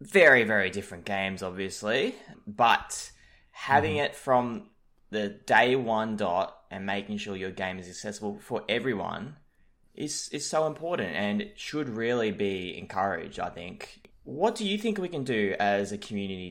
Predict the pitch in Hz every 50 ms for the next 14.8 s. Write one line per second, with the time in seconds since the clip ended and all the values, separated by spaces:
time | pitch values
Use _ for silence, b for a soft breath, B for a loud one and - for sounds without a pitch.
0 | - - 110 98 98 95 95 - - - 95 90 90 90 90 82 92 92 90 87
1 | 85 - - 92 92 - - - - - b b b b b b - - 156 156
2 | 147 - 147 165 - - - 196 233 277 247 156 123 113 107 104 104 101 98 92
3 | 85 - - 98 98 87 85 95 - - - 139 - - 143 151 151 147 147 135
4 | - - - 127 113 104 - 107 107 107 104 - - - - 104 104 104 104 98
5 | 92 113 95 - - 113 107 101 98 - - - - 120 120 107 - 90 80 -
6 | - 73 - - - - - - B B B B B B B B 117 117 117 135
7 | 156 165 202 233 208 - - - - - 165 170 180 185 170 139 127 120 113 113
8 | 123 131 143 156 180 190 175 139 123 110 - 123 120 120 117 107 101 92 92 -
9 | - 117 110 - - 113 104 101 98 87 - - 95 98 - - - - - 104
10 | 95 92 92 92 87 - - - 95 90 90 - - 92 87 82 76 78 80 -
11 | - 208 196 - - 135 - - 95 87 82 90 92 95 82 80 73 - - 87
12 | 82 82 - 60 - - - - 90 92 113 120 - - - - 156 156 - 156
13 | 156 156 156 143 - 151 165 196 196 - 240 247 - - - 226 175 - 135 135
14 | 131 - 147 135 127 135 127 113 120 107 98 101 95 95 95